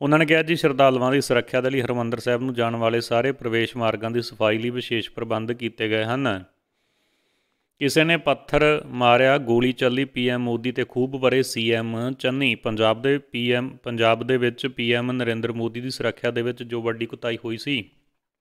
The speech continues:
ਉਹ ਮਾਮਲਾ ਹਾਲੇ ਠੰਡਾ ਨਹੀਂ ਹੋਇਆ। ਰਾਜਨੀਤਿਕ ਗਲਾਰਿਆਂ ਦੇ ਵਿੱਚ ਚਰਚਾ ਹੋ ਰਹੀ ਆ। ਕੋਰਟ ਦੇ ਵਿੱਚ ਵੀ ਇਸ ਕੁਤਾਹੀ ਤੇ ਮੰਥਨ ਹੋ ਰਿਹਾ। ਇਸ ਦੌਰਾਨ ਪੰਜਾਬ ਦੇ ਮੁੱਖ ਮੰਤਰੀ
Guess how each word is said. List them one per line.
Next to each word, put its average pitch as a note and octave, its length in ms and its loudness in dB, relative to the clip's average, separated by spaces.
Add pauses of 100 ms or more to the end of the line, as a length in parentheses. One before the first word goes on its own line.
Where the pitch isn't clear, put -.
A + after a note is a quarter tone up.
(840)
ਉਹ D#3 140 8
ਮਾਮਲਾ D3 360 6
ਹਾਲੇ C#3 240 4
ਠੰਡਾ C3+ 300 2
ਨਹੀਂ C#3+ 140 2
ਹੋਇਆ। C3 240 6
ਰਾਜਨੀਤਿਕ A#2+ 560 2
ਗਲਾਰਿਆਂ A#2 340 4
ਦੇ A#2+ 80 2
ਵਿੱਚ B2 160 -4
ਚਰਚਾ A#2 400 0
ਹੋ A2 200 0
ਰਹੀ B2 140 2
ਆ। C3 120 4
ਕੋਰਟ A#2+ 400 -2
ਦੇ B2 120 -2
ਵਿੱਚ A#2+ 220 -4
ਵੀ A#2 120 0
ਇਸ - 160 -4 (280)
ਕੁਤਾਹੀ A#2+ 420 0
ਤੇ B2 120 -4
ਮੰਥਨ A#2 360 -6
ਹੋ A2+ 180 -6
ਰਿਹਾ। B2 100 2
ਇਸ A2 80 -2
ਦੌਰਾਨ A#2+ 260 -4
ਪੰਜਾਬ A2 460 -2
ਦੇ A#2+ 80 -4
ਮੁੱਖ A#2 240 -8
ਮੰਤਰੀ A2+ 420 -4